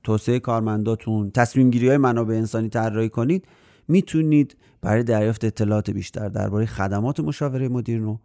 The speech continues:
با کارشناسامون در ارتباط باشید. و اگه ترجیح می‌دید قبل از هر اقدامی دانش و نگاه مدیریتی خودتون رو در این حوزه تقویت کنید،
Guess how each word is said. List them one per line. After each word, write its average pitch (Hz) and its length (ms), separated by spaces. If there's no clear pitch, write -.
با 151 140
کارشناسامون 110 920
در 87 160
ارتباط 85 460
باشید. - 260
و 113 120
اگه 156 200
ترجیح 156 520
می‌دید 107 400
قبل 151 260
از 151 140
هر 147 320
اقدامی 117 640
دانش 151 500
و 165 40
نگاه 151 520
مدیریتی 113 680
خودتون 107 520
رو 104 120
در 104 160
این 104 140
حوزه 101 300
تقویت 101 540
کنید، 120 420